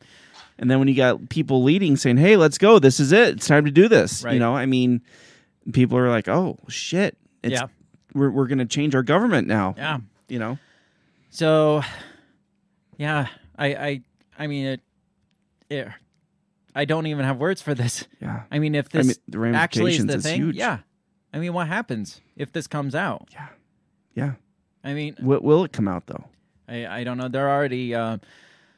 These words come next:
Speaker 2: pushing back against this story, saying it's just conspiracy theory and stuff.
Speaker 1: Of
Speaker 2: So,
Speaker 1: course.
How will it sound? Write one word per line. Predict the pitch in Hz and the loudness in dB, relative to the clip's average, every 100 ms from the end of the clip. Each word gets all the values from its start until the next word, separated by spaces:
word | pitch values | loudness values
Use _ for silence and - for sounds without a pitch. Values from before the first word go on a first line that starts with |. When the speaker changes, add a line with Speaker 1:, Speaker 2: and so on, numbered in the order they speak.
| _ - | _ -8
Speaker 2:
pushing | 170 - 139 | -8 -6 -2
back | 143 131 139 | 0 0 -4
against | 120 120 - | -4 -4 -4
this | 123 | -8
story, | - 135 131 123 127 | -2 0 2 0 -2
saying | - 127 127 | -4 -4 -4
it's | 113 - | -6 -8
just | 123 104 - - - - | -10 -12 -14 -18 -20 -14
conspiracy | 131 - 127 120 - 123 | -14 -10 -10 -8 -8 -8
theory | 123 120 120 | -6 -6 -6
and | 110 | -8
stuff. | - 117 117 - | -6 -4 -4 -4
Speaker 1:
Of | |
Speaker 2:
So, | 117 117 | -2 -2
Speaker 1:
course. | 95 104 - | -2 -6 -12